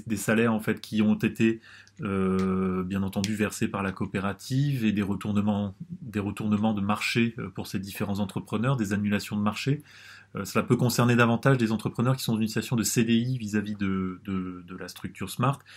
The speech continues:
Et donc fatalement, la, la, la mécanique du C D I, euh, garantit le versement d'un salaire, euh, permanent et mensuel à chacun de, de ces entrepreneurs. Mais, mais les retournements de situation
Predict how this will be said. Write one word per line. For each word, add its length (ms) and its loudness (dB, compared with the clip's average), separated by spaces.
Et 60 -6
donc 200 -4
fatalement, 440 2
la, 220 4
la, 420 0
la 300 -2
mécanique 500 2
du 100 -10
C 200 -2
D 80 2
I, 200 -2
euh, 500 -4
garantit 680 0
le 80 0
versement 640 0
d'un 180 -2
salaire, 580 -4
euh, 240 -6
permanent 520 2
et 80 0
mensuel 680 -2
à 280 -4
chacun 420 -4
de, 400 -4
de 80 -6
ces 440 -4
entrepreneurs. 640 -2
Mais, 420 4
mais 480 0
les 420 0
retournements 520 0
de 100 2
situation 680 -2